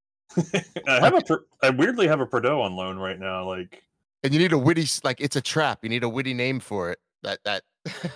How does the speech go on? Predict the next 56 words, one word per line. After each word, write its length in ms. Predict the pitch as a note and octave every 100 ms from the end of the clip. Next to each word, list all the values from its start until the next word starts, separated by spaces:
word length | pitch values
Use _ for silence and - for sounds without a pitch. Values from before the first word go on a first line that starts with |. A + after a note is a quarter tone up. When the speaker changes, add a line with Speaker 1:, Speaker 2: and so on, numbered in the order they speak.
| C#3+ - _ _ _ _
Speaker 2:
I 40 | G#2
Speaker 1:
Yeah, 40 |
Speaker 2:
don't 100 | G#2
Speaker 1:
'cause 160 | A#2+ A2+
Speaker 2:
know. 20 |
Speaker 1:
that, 120 | B2+ B2+
that 160 | D3
series 260 | - B2 G2+
went 180 | G2 F#2+
great. 300 | G2+ G#2 -
<laughs> 1040 | - - - - _ _ _ _ _ - C3
All 100 | C3+
Speaker 2:
Yeah, 240 | C#3 D#3 C3
I 40 |
Speaker 1:
all 100 | C3+
seventeen 680 | C3 C3+ B2 A#2+ - C3 A#2
people 280 | A2+ A2 A#2
that 100 | G#2
watched 300 | A2 A2 -
it. 120 | A2 - - - _ _ _
Speaker 2:
I, 120 | C3+ D3+
I 160 | C3 D#3+
was 160 | F#3 D#3
one 160 | G3
of 80 | G3
'em. 120 | D3+
I, 180 | C#3+ C#3 -
I 100 | D3+
was 140 | F3
waiting 220 | D3 F3+ D#3
for 80 |
someone 260 | C#3+ D#3 D3+
to 60 | C#3
get, 180 | C#3+ - _ _ _
like, 180 | B2+ A2+ _ _
hit 200 | G#2 F#3 D#3+
with 140 | C#3+
the, 140 | G#2 - -
the 80 | G#2+
trap, 340 | - G#2 F2+
you 80 | A#2
know, 100 | B2
when 120 | B2+ A#2
it, 80 | -
uh, 100 | G#2 G#2
by 160 | A#2
accident. 520 | C3+ D3 - G#2 F2 -
They, 160 | G#2+ A2+
Speaker 1:
That's 160 | D3
Speaker 2:
it's 60 | -
very 180 | C3+ D3+
scary 460 | - D#3 D#3 C#3
when 140 | A#2 A2+
you're 80 | A2
setting 320 | - C#3+
it. 100 | G2+